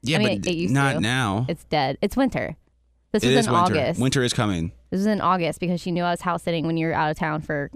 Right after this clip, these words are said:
Speaker 2: uh,
Speaker 1: You're house
Speaker 2: break.
Speaker 1: sitting next weekend, too, in case you don't know, 'cause I fly out on Saturday morning.
Speaker 2: Thank you. I had no idea.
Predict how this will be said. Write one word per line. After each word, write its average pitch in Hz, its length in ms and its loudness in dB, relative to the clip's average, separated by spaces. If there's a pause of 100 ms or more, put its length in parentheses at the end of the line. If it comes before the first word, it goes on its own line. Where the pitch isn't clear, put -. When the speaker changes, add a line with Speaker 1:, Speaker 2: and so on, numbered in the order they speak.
Speaker 2:
uh, 147 260 -2
Speaker 1:
You're 117 120 0
house 131 100 4
Speaker 2:
break. - 60 -2
Speaker 1:
sitting 131 180 2
next 107 160 0
weekend, 110 320 0
too, 104 120 0
in 95 80 0
case 95 240 -2
you 90 120 0
don't 85 140 -2
know, 85 320 -4
'cause 95 200 -4
I 95 120 0
fly 92 220 0
out 90 140 -2
on 85 200 -2
Saturday 87 320 -2
morning. 85 360 -4 (260)
Speaker 2:
Thank 269 260 2
you. 180 180 2
I 156 120 2
had 202 160 2
no 190 140 2
idea. 202 500 0